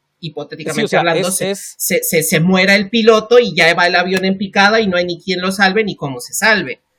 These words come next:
Speaker 2: Exactamente.
Speaker 1: Mm. Ponle tú, a lo mejor sí se estrella en Hogwarts, pero la misma comunidad mágica que habitase en ese castillo, en ese contexto y en esa situación,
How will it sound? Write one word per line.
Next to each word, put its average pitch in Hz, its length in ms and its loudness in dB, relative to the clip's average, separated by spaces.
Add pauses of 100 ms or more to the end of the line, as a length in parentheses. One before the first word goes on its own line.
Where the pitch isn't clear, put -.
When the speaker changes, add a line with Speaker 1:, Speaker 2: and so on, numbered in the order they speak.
Speaker 2:
Exactamente. 127 1200 -4
Speaker 1:
Mm. - 500 -20
Ponle 240 460 6
tú, 254 240 0
a 233 60 6
lo 196 140 0
mejor 202 500 -2
sí 202 240 -4
se 208 120 -6
estrella 175 420 -4
en 190 120 -2
Hogwarts, 220 680 -2
pero 185 480 0
la 139 320 -4
misma 269 400 -4
comunidad 196 480 -2
mágica 185 720 -6
que 151 100 -6
habitase 156 680 -2 (100)
en 156 80 -2
ese 262 260 0
castillo, 175 520 -2
en 160 140 0
ese 254 300 -2
contexto 170 560 -6
y 151 100 -4
en 160 80 -2
esa 208 220 -8
situación, 190 600 -6